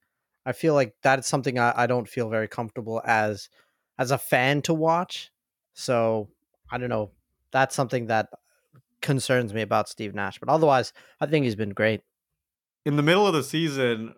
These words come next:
Speaker 2: we had a pod where we were predicting things for the, for the rest of the year, and our co-host Nisal predicted that Steve Nash was, would both be the most likely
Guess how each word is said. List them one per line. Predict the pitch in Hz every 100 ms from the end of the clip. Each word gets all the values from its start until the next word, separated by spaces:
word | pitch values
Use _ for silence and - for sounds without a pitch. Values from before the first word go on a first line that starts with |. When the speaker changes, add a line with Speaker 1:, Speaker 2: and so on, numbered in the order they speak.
| -
Speaker 2:
we | 127
had | 127 123
a | 117
pod | 127 123 117 107
where | 113
we | 113 107
were |
predicting | 107 120 127 131 113
things | 110 110
for | 113
the, | 110
for | -
the | 107
rest | 113 113
of |
the | 120
year, | 117
and | 110
our | 110
co-host | 139 131 120 117
Nisal | 117 131 127 113 107 104 -
predicted | 127 139 135 143 123
that | 123 117 - _ _
Steve | - 160
Nash | 147 143 127
was, | 120 - _ 95
would | 131 110
both | 127 135 -
be | 135 127 127 - _ _ _ _ _
the | 123
most | 135 139 131
likely | 127 143 143 147 131